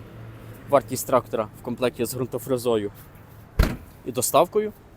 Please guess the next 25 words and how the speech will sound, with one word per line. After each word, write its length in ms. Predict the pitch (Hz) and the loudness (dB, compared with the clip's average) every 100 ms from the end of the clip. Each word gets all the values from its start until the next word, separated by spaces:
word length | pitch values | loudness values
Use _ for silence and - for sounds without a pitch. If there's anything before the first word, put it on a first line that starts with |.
| - - - - - | -20 -20 -20 -20 0
чотирнадцять 600 | 180 170 160 135 - 117 | 2 4 4 4 2 2
тисяч 300 | 165 190 - | 2 2 -2
шістсот 380 | 139 - 127 113 | -2 -2 -2 0
умовних 380 | 110 113 - | -2 -2 -4
одиниць. 380 | 104 104 90 - - - - - - | -8 -6 -8 -14 -20 -20 -20 -20 0
Якщо 240 | - - | 2 4
вас 160 | 151 135 | 4 6
зацікавила 640 | 151 - - 156 120 120 | 4 4 4 4 6 4
дана 240 | 120 123 123 | 6 4 2
модель, 280 | 143 196 185 - - - | 2 2 2 -12 -20 0
не 120 | 147 | 6
гайте 260 | 156 131 117 | 6 6 2
часу, 320 | 110 - 90 - | -2 -4 -6 -4
а 100 | 160 | -2
скоріш 340 | - 196 220 - | 2 4 4 4
телефонуйте 600 | 214 180 160 170 180 170 | 4 4 4 4 4 4
на 100 | 151 | 4
номер 240 | 143 131 | 4 4
компанії 600 | - 120 117 113 131 170 - - - - | 2 0 2 2 0 -8 -14 -20 -2 6
та 100 | 151 | 8
уточнюйте 720 | 131 - 131 - 170 165 196 | 6 4 4 4 0 2 2
в 60 | |
менеджера 520 | 147 120 131 127 139 156 | 4 2 2 2 2 4
наявність. 600 | 170 131 139 90 - - - - - - | 4 2 0 -8 -18 -20 -20 -20 -20 -4
Також 480 | 120 - 180 - | -2 6 6 6